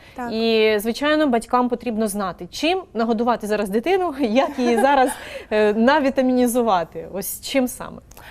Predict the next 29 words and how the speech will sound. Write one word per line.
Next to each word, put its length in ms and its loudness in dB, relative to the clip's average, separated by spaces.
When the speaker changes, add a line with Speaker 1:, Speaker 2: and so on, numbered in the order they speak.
Speaker 1:
Мені 160 2
дуже 240 0
подобається 580 0
вислів, 440 -2
що 400 0
найкращі 640 0
ліки, 320 -4
вони 480 0
лежать 600 0
не 300 2
в 80 2
аптеці, 580 0
а 200 2
на 140 2
ваших 340 0
тарілочках. 680 -2
Бачите, 260 0
ми 140 4
знову 400 2
в 60 -6
кожної 480 2
теми 380 2
ми 80 2
повертаємося 680 0
до 160 0
нашого 500 -2
здорового, 560 0
збалансованого 600 -4
харчування. 540 -10